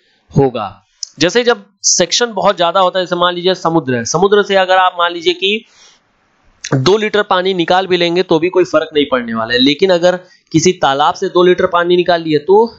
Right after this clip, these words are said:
there will be a problem। तो बस वही चीज यहाँ पर भी है कि forest में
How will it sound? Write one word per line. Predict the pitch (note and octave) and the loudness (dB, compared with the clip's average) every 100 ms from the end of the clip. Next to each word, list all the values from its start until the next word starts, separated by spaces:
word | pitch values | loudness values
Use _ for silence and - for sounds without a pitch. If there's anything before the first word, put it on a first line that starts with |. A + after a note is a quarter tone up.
| - | -8
there | C3+ C#3 | -2 -2
will | C3+ B2+ | -2 -2
be | C#3 | 0
a | E3+ | 2
problem। | E3+ A#2 G#2+ G#2 G2 _ _ - - _ - | 2 0 -2 -10 -18 _ _ -14 -14 _ -2
तो | |
बस | F3 G3+ - | 0 0 0
वही | F3 G3+ | -2 -2
चीज | G#3+ G#3 | -4 -2
यहाँ | E3+ D#3+ F#3 | -2 0 0
पर | E3+ | 0
भी | C#3+ | 0
है | D#3+ | 0
कि | E3+ E3+ | 0 -4
forest | - D#3+ F3 G3+ - | 0 0 0 -4 -4
में | E3+ E3+ F3+ - | -2 0 -2 -8